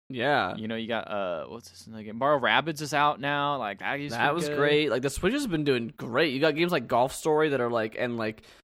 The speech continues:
Speaker 1: um,
Speaker 2: And a ton of other, like, just other indie games that are actually, like, I mean, they may have come out in other consoles, but they're on there
Speaker 1: Yeah.
Speaker 2: now. Like,
Speaker 1: Yeah.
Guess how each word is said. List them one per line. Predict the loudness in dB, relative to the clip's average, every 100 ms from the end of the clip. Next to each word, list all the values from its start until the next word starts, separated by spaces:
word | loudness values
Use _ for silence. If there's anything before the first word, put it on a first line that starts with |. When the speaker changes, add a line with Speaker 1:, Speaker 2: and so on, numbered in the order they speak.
| _ -4
Speaker 1:
um, | -4 -2 -2
Speaker 2:
And | 0
a |
ton | 2 2 2
of | 4
other, | 4 4
like, | 2 0
just | -4 -8 -6
other | -4 -2 -2 -4 -6 -8
indie | -6 -4
games | -4 -4 -4
that | -6
are |
actually, | -6 -6 -8
like, | -10 -10 _
I | -12
mean, | -10
they |
may | -4 -4
have |
come | -2 -4
out | -4
in |
other | -4 -8
consoles, | -8 -10 -14
but | -18 -12
they're | -8
on | -6 -6 -4
there | 0 2
Speaker 1:
Yeah. | 2 2 0
Speaker 2:
now. | -2
Like, | -4 -6 -10
Speaker 1:
Yeah. | -6 -2 0 -2